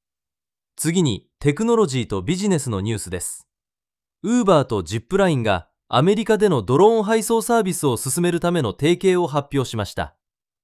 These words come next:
このサービスはUber Eatsのプラットフォームに組み込まれ、今年後半から始まる予定です。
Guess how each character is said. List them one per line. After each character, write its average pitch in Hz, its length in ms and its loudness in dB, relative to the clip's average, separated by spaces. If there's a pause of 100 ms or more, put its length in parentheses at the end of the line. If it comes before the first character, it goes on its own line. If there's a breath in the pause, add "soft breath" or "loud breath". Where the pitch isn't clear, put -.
(140)
こ 175 120 2
の 226 80 4
サ 240 180 4
ー 220 40 2
ビ 185 80 -4
ス 139 120 -6
は 104 280 2 (140)
Uber 220 420 4
Eats 220 260 -4
の 123 140 0
プ - 100 -4
ラ 185 120 2
ッ - 40 -20
ト 214 80 -2
フ 220 160 0
ォ 208 40 4
ー - 20 2
ム 160 80 0
に 110 140 -4
組 135 180 -2
み 139 40 -10
込 147 80 -2
ま 127 120 2
れ、 87 220 -4 (200)
今 139 140 -4
年 156 280 -2
後 208 220 4
半 208 240 0
か 196 120 2
ら 190 100 2
始 160 220 -2
ま 160 100 0
る 143 80 2
予 123 120 0
定 104 180 -2
で 95 100 -6
す。 - 280 -12